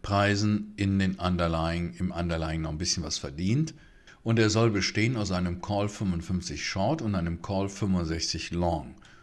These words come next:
Und die Termine sind im März, dann gucken wir in der Tabelle, was kosten die. Hier muss man aufpassen. Short heißt, da kommt Geld in die Kasse. Long heißt, muss man Geld bezahlen.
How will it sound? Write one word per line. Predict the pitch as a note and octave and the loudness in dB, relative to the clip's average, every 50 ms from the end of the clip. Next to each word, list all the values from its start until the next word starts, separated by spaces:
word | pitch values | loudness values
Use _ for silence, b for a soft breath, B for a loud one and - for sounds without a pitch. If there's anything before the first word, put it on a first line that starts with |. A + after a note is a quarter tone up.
| B B B B B B B B B B B B - | B B B B B B B B B B B B -2
Und | - G#2+ G2 F#2+ | 0 0 2 2
die | G2+ F#2+ | 0 0
Termine | - F#2 F2 F2+ F2+ F2+ F2+ E2 | 0 0 0 0 2 0 0 -2
sind | D#2 D#2 D2 D2+ | -2 -6 -6 -2
im | D#2+ | 0
März, | G2+ C#3+ D#3+ - | 0 0 0 0
dann | - - F#2+ | -2 -4 -4
gucken | - G#2 - - | -4 -6 -4 -4
wir | F#2 | -4
in | E2+ E2 | -2 -2
der | D#2+ D#2+ | -4 -4
Tabelle, | - D#2 D2 D#2+ F2 F#2 F#2 D#2 | -4 -4 -4 -2 0 0 0 0
was | D#2 C#2+ - - | -2 -4 -6 -4
kosten | - C3 B2 - - - A2+ A2 | -2 -2 -2 -2 -2 -2 -2 0
die. | G#2 G#2+ G#2+ G#2+ G#2 B B B B B B | 0 2 0 0 -2 B B B B B B
Hier | B - G#2+ A2+ A#2 A#2 | B 4 6 6 6 6
muss | A2 G#2 G2 F#2+ - | 4 2 0 -2 0
man | - G2 F#2 - | 0 -2 0 0
aufpassen. | - G2+ G2 G2 - - - - - - - - - - - - | 2 0 0 0 -4 -10 -12 -10 -10 -10 -10 -12 -14 -18 -20 -16
Short | - - - - G2+ F#2 F#2+ A2 G2+ - - | -10 -6 -2 0 2 4 4 2 2 0 -4
heißt, | G2+ G#2 G#2+ G#2+ - - - - - | -4 -2 -2 -2 -2 -4 -8 -12 -10
da | F2 E2+ | -10 -8
kommt | - F#2 F2 F2 - | -6 -6 -8 -6 -4
Geld | - E2 E2 D#2+ | -4 -2 -2 -2
in | E2 F2+ | -2 -2
die | F#2 F#2 | -4 -2
Kasse. | - - A2+ G#2+ - - - D#2+ - - B B B B B B B B B B B B B B B - - | -2 0 0 0 0 0 -2 -4 -8 -14 B B B B B B B B B B B B B B B -20 -10
Long | - E2 F2 F2 F2 F2 F2+ F#2 F2 F2 | -6 -2 0 0 2 2 0 0 0 0
heißt, | G2+ G#2 A2 A2 - - | 2 2 2 0 -2 -4
muss | F2+ E2 - - | -8 -8 -8 -8
man | E2 D#2+ | -8 -8
Geld | D#2+ D2 - - - | -8 -10 -12 -12 -10
bezahlen. | - - - - B2 A#2 A2 G2+ - - - - | -6 -4 -2 2 2 2 2 2 -2 -4 -10 -16